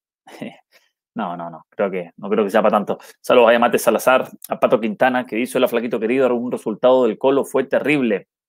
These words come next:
O sea, perdón, "El resultado del Colo fue terrible, pero vi más cosas buenas que malas en los juveniles en los primeros veinte minutos. No le llegaron a Fierro y se perdieron el dos a cero." Es verdad, es verdad. D J Mateo cuatro K dice, "¿Cómo anda la longaniza mecánica?"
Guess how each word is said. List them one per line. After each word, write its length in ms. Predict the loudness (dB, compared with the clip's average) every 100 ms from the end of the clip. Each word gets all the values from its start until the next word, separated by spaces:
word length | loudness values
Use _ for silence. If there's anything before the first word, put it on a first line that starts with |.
| -18
O 40 |
sea, 140 | -2 -2
perdón, 280 | 0 -4 -2
"El 100 | -2
resultado 600 | 0 -2 0 2 6 4
del 120 | 4
Colo 200 | 2 2
fue 140 | 0
terrible, 500 | -2 -2 0 0 -2 _ _ _ _ -20 -6
pero 160 | 2 4
vi 100 | 4
más 120 | 0
cosas 280 | -4 -4 0
buenas 260 | 0 0 -4
que 100 | -2
malas 280 | -2 -2
en 60 | -4
los 100 | -2
juveniles 360 | -2 0 2 0
en 60 |
los 100 | -2
primeros 300 | -4 -2 -2
veinte 220 | -2 -4
minutos. 460 | -6 -4 -4 -4 -10 -20 -20 _ -4
No 180 | 2 4
le 100 | 4
llegaron 320 | 4 2 2
a 60 |
Fierro 280 | 0 2 2
y 60 | 0
se 140 | -4
perdieron 360 | -2 2 2 0
el 120 | -2
dos 180 | -2 -4
a 60 |
cero." 360 | 0 0 0 -4 _ _ -20 _ -8
Es 140 | -2
verdad, 240 | -2 -2 -6
es 80 | -8
verdad. 260 | -4 -4 -6 _ _ _ _ _ _ _ _ _ _ _ _
D 240 | -6 0 4
J 100 | 4
Mateo 420 | 2 4 4 6
cuatro 320 | 4 2 2
K 180 | 4 4
dice, 380 | 2 -2 -4 -2
"¿Cómo 240 | -2 -4
anda 180 | -4 -2
la 100 | 0
longaniza 540 | 0 -2 -4 -4 -6 -8
mecánica?" 800 | -2 0 0 -2 -4 -6 -8